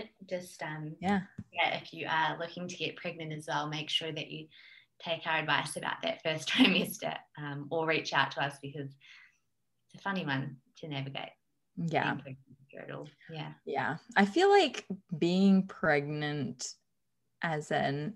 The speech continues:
Speaker 2: H A R is, I don't know, you need, we need our own special group of people that understand. I cannot imagine being in a pregnancy group with people who didn't go through this for some
Speaker 1: I've had
Speaker 2: reason.
Speaker 1: to remove myself from so many on Facebook.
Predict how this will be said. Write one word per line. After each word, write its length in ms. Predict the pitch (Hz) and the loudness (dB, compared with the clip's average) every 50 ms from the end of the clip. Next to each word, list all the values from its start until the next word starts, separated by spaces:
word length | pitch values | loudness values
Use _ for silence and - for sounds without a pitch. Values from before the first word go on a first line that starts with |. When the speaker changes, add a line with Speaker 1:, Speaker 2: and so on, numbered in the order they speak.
| - - | -4 -2
Speaker 2:
H 340 | 147 147 147 - - - 143 | -2 -2 -2 -4 -4 -4 0
A 160 | 139 139 139 | 2 4 4
R 240 | 143 156 180 185 180 | 6 6 6 6 6
is, 540 | 156 147 147 147 147 151 - - - - - _ _ _ _ _ _ _ _ _ _ _ _ _ _ - | 6 6 4 4 2 -4 -8 -12 -16 -18 -20 _ _ _ _ _ _ _ _ _ _ _ _ _ _ -6
I 40 | 165 | -2
don't 80 | 170 170 | 0 0
know, 200 | 131 104 - - - - | 0 0 0 -2 -4 -2
you 120 | 175 170 | -2 0
need, 380 | 165 165 165 160 156 185 - - _ _ _ _ _ _ _ _ _ _ _ _ _ _ _ _ _ _ _ _ _ _ _ - - - | 2 2 2 0 0 -2 -8 -12 _ _ _ _ _ _ _ _ _ _ _ _ _ _ _ _ _ _ _ _ _ _ _ -16 -6 0
we 160 | 170 180 175 | 2 4 4
need 120 | 175 175 170 | 6 8 10
our 240 | 165 165 156 - | 10 10 10 10
own 240 | - 151 156 156 160 | 8 6 6 4 2
special 480 | 156 - - - 160 156 - - 165 160 | -2 -2 2 4 4 4 6 4 4 4
group 220 | - 160 156 - | 4 2 2 2
of 100 | 165 147 | 0 0
people 260 | - 160 156 160 147 | 2 0 2 2 4
that 160 | 147 156 - - | 4 4 4 4
understand. 560 | 147 143 135 135 - - 151 135 131 127 - - | 2 0 0 -2 -2 0 2 2 2 2 4 4
I 80 | 170 | 4
cannot 460 | 185 - - 220 226 277 294 - 320 | 4 8 10 10 12 12 12 10 10
imagine 520 | 311 262 247 240 214 202 190 180 156 151 147 | 10 8 10 10 10 10 8 8 6 4 4
being 200 | 151 151 151 151 | 4 4 4 2
in 80 | 147 | -2
a 40 | 143 | 0
pregnancy 380 | 135 170 160 151 135 - - 151 | 0 0 0 0 0 0 -2 -2
group 260 | - 156 147 135 143 | 2 2 2 4 2
with 120 | 147 139 | 0 -2
people 260 | - 170 151 - 160 151 | -2 -2 -2 0 0 0
who 80 | 151 | 2
didn't 360 | 139 147 147 147 143 - - | 2 2 2 2 0 -2 -2
go 160 | - 160 147 135 | -2 -2 -2 -2
through 200 | 135 - - 208 | -2 -4 -4 -6
this 320 | - - - - - - - _ _ _ _ _ _ _ _ _ | -6 -8 -10 -10 -12 -14 -16 _ _ _ _ _ _ _ _ _
for 80 | - 175 | -2 0
some 180 | - - 147 - | 2 2 2 2
Speaker 1:
I've 120 | - - | 2 2
had 20 | 190 190 | 0 -4
Speaker 2:
reason. 120 | - - - | -6 -6 -6
Speaker 1:
to 100 | 190 165 | -6 -4
remove 260 | 156 147 147 151 151 | -2 -2 -2 -2 0
myself 380 | 151 147 147 - 151 147 139 - | 0 -2 -2 -2 -4 -4 -4 -6
from 160 | 165 160 156 | -8 -8 -8
so 320 | - - - - - 156 151 | -6 -6 -6 -6 -4 -4 -4
many 440 | 156 151 156 151 147 147 147 143 - | -4 -2 -2 -4 -2 -2 -4 -4 -4
on 200 | 151 151 151 147 | -6 -6 -6 -6
Facebook. 540 | 147 147 147 147 - - 147 151 170 202 | -6 -6 -6 -8 -8 -10 -6 -4 -4 -4